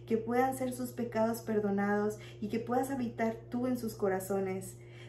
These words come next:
Te lo pido en el nombre de Jesús. Amén y amén. Ahora bien, si tú quieres tener tus pecados perdonados y ser parte de la familia de Dios, puedes hacerlo.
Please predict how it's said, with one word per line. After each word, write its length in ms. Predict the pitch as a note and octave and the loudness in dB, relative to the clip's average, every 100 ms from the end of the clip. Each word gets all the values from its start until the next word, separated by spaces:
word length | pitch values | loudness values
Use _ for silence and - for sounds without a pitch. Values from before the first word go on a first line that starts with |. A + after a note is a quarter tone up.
| - - | -6 4
Te 100 | G#3+ | 6
lo 180 | G#3+ | 6
pido 240 | B3 B3+ C#4 | 4 0 2
en 80 | C4 | 2
el 120 | B3 | 2
nombre 280 | B3+ B3+ B3+ | 4 2 0
de 80 | |
Jesús. 580 | A#3 G#3+ - B3+ E4+ - - - - - | -2 -4 -4 -6 -6 -10 -14 -14 -12 -2
Amén 440 | G#3 G#3 B3+ E4+ - - A3+ | 2 4 2 -2 -10 -8 0
y 140 | A3+ | 2
amén. 520 | G#3 F#3 D#3 A#2+ - - - - _ - _ - - - - - | 2 0 -4 -10 -14 -20 -20 -20 _ -20 _ -20 -20 -12 -12 -8
Ahora 420 | - G3+ G#3 F#3+ | 4 10 10 10
bien, 300 | F3 A2+ - - - - | 4 -4 -10 -20 -20 -20
si 460 | - - A3 G#3 - | -14 -2 0 0 -2
tú 260 | C#4+ F4 F#4+ | 2 2 6
quieres 320 | G4 G4 G4 | 6 6 4
tener 380 | F4+ F4 D4+ - | 2 2 0 -2
tus 140 | B3+ | -4
pecados 460 | - B3+ A#3 A3+ B3 | -4 4 6 6 4
perdonados 1000 | C#4+ C#4 B3+ A#3 G#3 F3+ F3 F3+ F#3+ - - - - - _ _ - - _ | 0 2 2 4 6 6 4 0 -2 -10 -20 -20 -20 -20 _ _ -20 -20 _
y 220 | E4+ F4 F#4 | 6 8 10
ser 280 | F#4+ F#4+ | 8 6
parte 300 | - C#4+ C#4 | 8 8 8
de 80 | C#4 | 6
la 160 | B3 A#3 | 6 6
familia 520 | G3+ G3+ G3+ G#3+ A#3 | 4 4 6 8 8
de 80 | A3 | 6
Dios, 440 | F3+ F3+ F3+ - - | 4 2 2 -8 -16
puedes 540 | - F3+ F#3+ C5+ D#5+ D4+ | 4 8 10 10 6 2
hacerlo. 720 | G3+ A3 G3+ F#3+ F3 - | 6 8 8 8 4 0